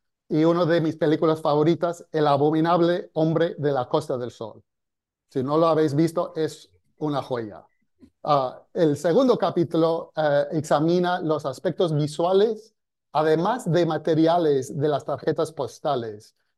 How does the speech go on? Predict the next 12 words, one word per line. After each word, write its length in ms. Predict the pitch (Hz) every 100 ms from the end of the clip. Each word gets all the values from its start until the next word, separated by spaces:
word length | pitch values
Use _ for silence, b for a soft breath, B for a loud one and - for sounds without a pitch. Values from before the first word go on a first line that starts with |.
| _
un 200 | - 214
producto 480 | 220 202 185 196 214
cultural 600 | 180 143 147 147 151 -
sumamente 880 | - - - 185 165 175 240 240 240
asociado 920 | - 156 160 156 165 156 156 202 - _ _ _
con 120 | - 147
la 80 |
experiencia, 800 | 147 - 160 156 160 160 175 170 175 - _ 208 170 196 -
con 100 | 156
la 80 |
experiencia 580 | 143 - 147 160 165 180
turística, 800 | - 151 170 170 160 143 143 135